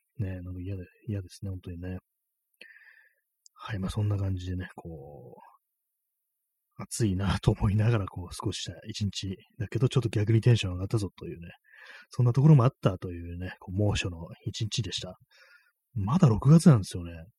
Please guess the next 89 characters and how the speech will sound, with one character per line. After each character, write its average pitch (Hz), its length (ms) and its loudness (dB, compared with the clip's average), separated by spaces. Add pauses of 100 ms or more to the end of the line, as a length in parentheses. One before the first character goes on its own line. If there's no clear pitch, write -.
(340)
な 107 80 -2
ん 95 80 -4
か - 60 -12
ち - 100 0
ょ - 0 -
っ - 20 2
と 120 60 2
変 190 200 8
な 135 80 8
感 92 140 -4
じ 87 100 -8
し 98 80 -8
ま 92 120 -10
す - 80 -16
ね。 90 120 -12
完 139 140 0
全 151 80 6
に 147 80 6
な - 20 -2
ん - 0 -
か 92 80 -4
七 - 220 2
月、 156 200 4
八 123 200 2
月 147 220 6
の 107 80 4
気 104 160 -2
分 82 160 -6
で、 82 100 -18 (720)
こ - 100 -8
う、 90 60 -4
い-、 90 40 -4 (220)
い 107 60 2
ま 131 160 2
し - 100 -4
た 98 120 -2
け 92 100 -6
れ 90 60 -6
ど 85 120 -6
も、 85 400 -10
な 98 80 -6
ん 95 40 -8
か 95 60 -8
非 92 60 -4
常 98 80 0
に 104 80 2
こ 104 80 -4
う、 95 40 -4
し - 180 -4
ん 117 100 2
ど 120 140 2
い 98 40 2
で - 120 -10
す - 180 -20
ね。 - 80 -18 (960)
ま - 60 -20
あ、 - 20 -20
そ 107 100 -4
ん 104 60 0
な 101 100 0
感 98 140 0
じ 95 120 -4
で 92 60 0
ね、 95 140 -2
ま 92 160 -4
あ、 90 60 -8
ち - 80 -6
ょ - 20 -8
っ - 20 -8
と 90 100 -12
や 90 120 -4
り 101 80 0
過 - 120 -6
ご 98 100 -4
し - 80 -6
て 87 100 -8
い 87 60 -10
き - 80 -2
ま 117 100 2
し 104 60 0
ょ 147 60 10
う - 20 4
と 104 100 0
い 87 60 -4
う 80 140 -12
話 - 240 -10
で - 120 -16
し - 60 -14
た。 - 160 -18